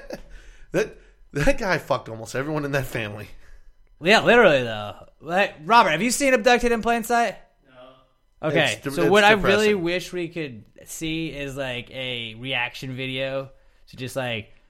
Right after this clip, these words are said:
Speaker 2: just Robert's facial expressions. We, we don't have to have sound on it. Just while
Speaker 1: To
Speaker 2: Robert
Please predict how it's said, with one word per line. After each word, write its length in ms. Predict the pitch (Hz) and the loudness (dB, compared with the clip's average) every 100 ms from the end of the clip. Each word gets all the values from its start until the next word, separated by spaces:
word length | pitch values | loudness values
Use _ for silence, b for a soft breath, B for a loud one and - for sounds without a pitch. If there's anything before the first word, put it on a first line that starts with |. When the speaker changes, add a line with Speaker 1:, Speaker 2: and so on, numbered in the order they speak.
| _ | _
Speaker 2:
just 240 | - 123 - | -12 -12 -14
Robert's 600 | 120 123 156 151 156 147 | -10 0 2 2 0 -4
facial 380 | - 147 139 135 | -4 -4 -4 -6
expressions. 680 | 120 - 127 - 120 104 110 | -6 -8 -8 -8 -10 -12 -14
We, 300 | - 147 156 | -12 -10 -4
we 100 | 220 | 0
don't 100 | 254 | 2
have 120 | 226 | 4
to 80 | 185 | 2
have 140 | 139 | 0
sound 440 | - 156 156 156 | 0 2 4 2
on 140 | 135 113 | 0 -2
it. 80 | 104 | -4
Just 160 | 127 | -8
while 380 | 113 139 143 151 | 0 4 4 4
Speaker 1:
To 60 | 135 | 2
Speaker 2:
Robert 260 | 127 135 | 2 4